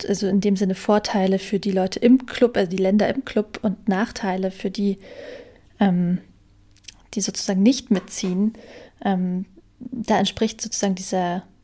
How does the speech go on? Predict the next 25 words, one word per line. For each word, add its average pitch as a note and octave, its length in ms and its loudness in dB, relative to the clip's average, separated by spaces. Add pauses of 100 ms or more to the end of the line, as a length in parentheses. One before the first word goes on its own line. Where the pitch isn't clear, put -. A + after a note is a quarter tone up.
(180)
Klimazoll A3+ 520 2
der - 140 -2
E G3+ 160 -4
U B3 280 0 (140)
dem G#3+ 260 -2
Modell F#3+ 260 0
viel A#3+ 200 0
besser G3 380 -2 (1900)
als - 260 2
der G3 120 -2
Klimaclub G3 600 -2 (540)
von - 180 -6
Olaf - 260 -6
Scholz. - 380 -4 (460)
Auch G#3 180 2
wenn G#3 120 2
es G#3+ 100 -2
in G#3 80 0
der G3 120 -2
E - 80 -4
U A3 120 0
nicht G3+ 200 0
Klimaclub G3+ 520 -2
heißt. - 280 -6 (600)
<laughs> A#3 80 8